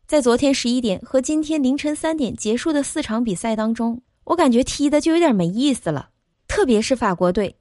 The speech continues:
仗着自己已经提前出线了，在比赛当中换掉了九名主力，而且不仅换人了，就连在场的球员表现那也是相当的平平啊，完全看不出他们拼在了哪里。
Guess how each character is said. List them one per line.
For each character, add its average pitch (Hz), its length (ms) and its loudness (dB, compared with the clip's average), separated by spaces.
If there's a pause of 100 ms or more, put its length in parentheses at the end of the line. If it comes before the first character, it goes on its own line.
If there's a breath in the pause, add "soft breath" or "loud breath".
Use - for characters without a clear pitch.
仗 359 200 2
着 320 120 2
自 349 160 0
己 247 180 0
已 226 80 2
经 247 220 2
提 240 180 -4
前 233 240 -2
出 254 160 -2
线 269 260 -2
了， 147 140 -10 (300)
在 370 120 2
比 254 140 2
赛 277 220 0
当 269 180 2
中 277 220 0
换 349 280 0
掉 320 160 2
了 302 140 2
九 208 400 2
名 175 260 0
主 190 260 0
力， 196 200 -6 (280)
而 277 140 0
且 285 140 0
不 320 140 0
仅 208 160 2
换 262 200 0
人 170 200 -2
了， 190 120 -12 (100)
就 381 200 4
连 294 200 2
在 359 200 2
场 202 220 -2
的 208 80 0
球 220 240 -2
员 202 240 -2
表 190 180 0
现 233 240 -4
那 285 100 2
也 233 120 4
是 214 160 -2
相 240 300 0
当 240 140 2
的 214 100 0
平 175 240 -2
平 135 240 -6
啊， - 100 -8 (220)
完 311 200 4
全 311 220 0
看 311 220 -2
不 262 40 -2
出 269 240 -2
他 302 140 -4
们 277 140 2
拼 285 280 0
在 302 140 2
了 220 120 2
哪 160 280 0
里。 220 180 -2